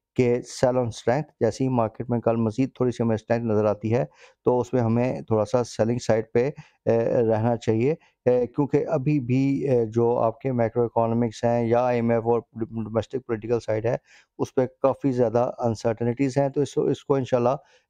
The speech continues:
अ, वीकेंड पे हम फर्दर थोड़ा सा एनालाइज करेंगे और उसके बाद अगर वीकेंड पे कोई बड़ी डेवलपमेंट्स हमें नज़र आती हैं, ख़ासतौर पे अगर यूएई साइड से और आईएमएफ़ प्रोग्राम की अगर, अ, कन्फर्मेशन हमें मिलती है तो obviously it is a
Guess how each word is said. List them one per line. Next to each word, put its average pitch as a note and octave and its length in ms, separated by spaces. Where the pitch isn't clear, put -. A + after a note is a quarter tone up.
अ, C3 100
वीकेंड B2 520
पे B2 80
हम B2 180
फर्दर C3 480
थोड़ा B2+ 140
सा B2+ 240
एनालाइज B2 380
करेंगे A#2 460
और B2+ 260
उसके - 300
बाद B2 300
अगर B2 240
वीकेंड A#2 440
पे A#2+ 80
कोई A2+ 180
बड़ी A2+ 220
डेवलपमेंट्स A2+ 640
हमें A#2 160
नज़र A2 240
आती A2+ 260
हैं, A#2 100
ख़ासतौर A2+ 320
पे A2+ 80
अगर A2 160
यूएई B2 260
साइड A2+ 280
से C3+ 200
और B2 180
आईएमएफ़ B2+ 340
प्रोग्राम A#2+ 480
की B2 100
अगर, A#2 560
अ, A2+ 40
कन्फर्मेशन B2 500
हमें A#2+ 260
मिलती A2+ 320
है A#2 160
तो - 120
obviously B2 600
it A2+ 60
is A2 60
a A2+ 100